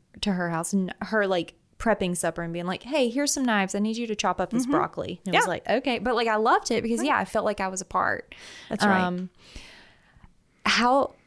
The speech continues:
Speaker 1: how have you, or have you, like, how do you, um, know when to say yes and when to say no?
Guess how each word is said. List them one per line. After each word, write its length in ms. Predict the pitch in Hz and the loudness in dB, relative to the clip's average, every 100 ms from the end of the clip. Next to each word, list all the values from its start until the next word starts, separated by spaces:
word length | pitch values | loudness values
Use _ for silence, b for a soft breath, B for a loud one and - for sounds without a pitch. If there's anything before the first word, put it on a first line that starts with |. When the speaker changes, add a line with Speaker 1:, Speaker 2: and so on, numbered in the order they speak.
| _ _ | _ _
Speaker 1:
how 280 | 196 208 262 | -6 0 4
have 160 | 302 240 | 4 2
you, 300 | 233 226 220 | 2 2 4
or 160 | 185 | 2
have 340 | 180 190 185 190 | 0 -4 -6 -4
you, 360 | 185 180 180 - _ _ _ _ | -4 -4 -6 -10 _ _ _ _
like, 100 | 202 | -14
how 260 | - - 240 | -8 -4 -2
do 100 | 254 | -2
you, 280 | 247 226 208 | -2 0 0
um, 520 | 196 190 185 180 180 - _ _ - | 0 -2 -2 -6 -8 -12 _ _ 0
know 220 | 190 185 | 2 2
when 180 | 185 180 | 0 -2
to 100 | 190 | -2
say 180 | - 185 | -2 -4
yes 360 | 185 185 - | -4 -4 -4
and 120 | 190 | -2
when 140 | 185 180 | -2 -2
to 80 | 185 | -2
say 200 | - 196 | -2 -2
no? 480 | 196 196 202 208 | -2 -4 -6 -8